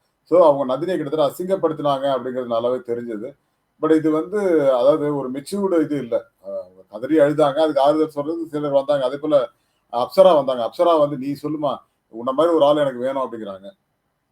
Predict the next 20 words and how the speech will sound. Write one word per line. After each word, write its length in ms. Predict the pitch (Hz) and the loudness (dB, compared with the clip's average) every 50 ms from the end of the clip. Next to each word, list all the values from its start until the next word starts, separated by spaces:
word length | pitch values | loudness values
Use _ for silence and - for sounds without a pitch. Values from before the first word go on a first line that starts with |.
| _ _ _ _ _ _ _ _ _ | _ _ _ _ _ _ _ _ _
So, 200 | _ - 160 156 | _ -4 -4 -4
தராதரம் 600 | 156 139 131 151 170 190 190 190 185 185 175 143 | -2 0 4 6 6 6 8 8 8 6 6 2
பார்த்து 340 | - 165 175 175 - 185 175 | 2 0 0 0 0 -2 0
தான் 120 | 185 185 | 2 2
இவங்க 200 | 180 175 160 147 | 2 2 2 2
ஆளை 180 | 147 160 165 151 | 2 2 0 0
சேர்க்கறாங்களா 720 | 147 151 147 147 147 143 139 131 127 131 131 123 110 92 - _ - - - | -2 -2 -4 -2 0 -2 -2 -2 -2 -2 -2 -2 -2 -4 -8 _ -20 -20 -20
அப்படிங்கிற 540 | _ _ _ _ _ _ _ 143 139 139 135 | _ _ _ _ _ _ _ -10 -8 -6 -6
ஒரு 160 | 135 123 120 | -6 -4 -4
எண்ணம் 320 | 120 127 147 156 165 160 135 | -6 -6 -4 -4 -4 -4 -6
இருக்கிறது. 460 | 123 113 - 120 110 107 127 143 131 | -6 -8 -8 -10 -10 -8 -8 -10 -10
So, 160 | - - 139 | -10 -10 -8
இதை 140 | 139 147 151 | -6 -6 -6
பத்தி 200 | - 143 147 160 | -6 -6 -4 -4
தான் 100 | 170 160 | -4 -2
விரிவா 240 | 147 147 156 156 147 | -2 -2 -2 -2 0
பார்க்க 320 | - 139 131 131 131 147 | -2 -4 -4 -2 -2 -2
போறோம். 40 | 147 | -2
அதுக்கு 280 | 139 131 123 127 131 135 | -2 -2 -4 -10 -8 -4
முன்னாடி 280 | 143 143 139 151 156 | -4 -4 -4 -4 -8